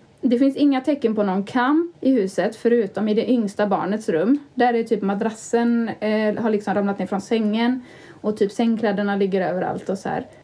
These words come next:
Så där finns det liksom signs of struggle som tyder på att flickan har blivit bortförd mot sin vilja.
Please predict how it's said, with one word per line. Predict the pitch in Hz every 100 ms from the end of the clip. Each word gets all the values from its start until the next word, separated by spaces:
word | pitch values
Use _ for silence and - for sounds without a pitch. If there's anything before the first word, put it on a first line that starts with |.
| -
Så | -
där | 233 220
finns | 226 226
det | 226
liksom | 202 202 202
signs | 208 226 226
of | 208
struggle | - - 208 196 202 233 262 -
som | - 254
tyder | 247 214
på | 208 208
att | 196
flickan | 214 214 185 202
har | 185
blivit | 185 175 180
bortförd | 208 208 - 185 190
mot | 190 196
sin | 190
vilja. | 190 202 185 196